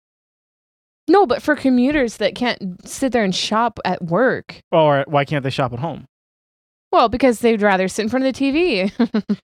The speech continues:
Speaker 2: Well, but
Speaker 1: Except
Speaker 2: you
Speaker 1: this is
Speaker 2: see,
Speaker 1: Korea, not America.
Speaker 2: this takes, this takes, you gotta stop by this, this, this fake store
Speaker 1: Well,
Speaker 2: on
Speaker 1: they
Speaker 2: the
Speaker 1: don't
Speaker 2: way
Speaker 1: have to
Speaker 2: home.
Speaker 1: stop by it. They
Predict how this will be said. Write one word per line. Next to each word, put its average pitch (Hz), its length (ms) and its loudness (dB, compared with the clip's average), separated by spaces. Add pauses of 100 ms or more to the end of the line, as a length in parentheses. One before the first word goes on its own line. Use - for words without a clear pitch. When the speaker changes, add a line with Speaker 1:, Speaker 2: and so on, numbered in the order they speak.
(260)
Speaker 2:
Well, 233 140 6
but 240 80 0
Speaker 1:
Except 247 160 4
Speaker 2:
you 277 60 2
Speaker 1:
this 247 100 0
is 214 80 0
Speaker 2:
see, 196 60 -8
Speaker 1:
Korea, 226 320 2
not 180 160 -2
America. 170 360 -4
Speaker 2:
this 254 200 -2
takes, - 500 -2
this 208 180 -2
takes, 196 380 -2
you 175 60 -2
gotta 135 180 2
stop 147 320 -2
by 139 160 2
this, 123 220 -6
this, 143 300 0
this 135 240 -2
fake 117 320 -2
store 185 440 0
Speaker 1:
Well, 180 80 4
Speaker 2:
on 160 60 2
Speaker 1:
they 339 60 2
Speaker 2:
the 247 80 2
Speaker 1:
don't - 80 2
Speaker 2:
way - 40 0
Speaker 1:
have - 140 0
to 170 100 -2
Speaker 2:
home. 165 180 -4
Speaker 1:
stop 240 280 0
by 185 180 0
it. 165 360 -4
They 226 640 2